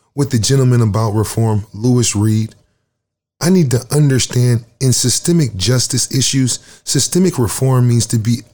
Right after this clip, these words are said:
actual hard ownership to the individual. That's the problem I have with the jail system in the States. The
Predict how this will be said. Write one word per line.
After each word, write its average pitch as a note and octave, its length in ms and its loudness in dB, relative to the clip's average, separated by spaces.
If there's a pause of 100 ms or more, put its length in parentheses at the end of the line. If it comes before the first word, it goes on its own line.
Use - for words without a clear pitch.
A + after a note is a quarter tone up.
(380)
actual A#2+ 640 -4 (220)
hard A#2+ 440 -2 (180)
ownership A2+ 680 0 (2000)
to - 120 0
the B2 240 -2
individual. G#2+ 840 0 (840)
That's D3 320 -2
the D3+ 120 -2
problem B2 360 0
I A#2 60 2
have A2 200 0
with G2+ 120 -2
the G2+ 100 -2
jail F#2+ 460 0
system G2+ 360 -2
in F#2 100 0
the E2 60 -2
States. - 560 -4 (340)
The A2+ 200 -4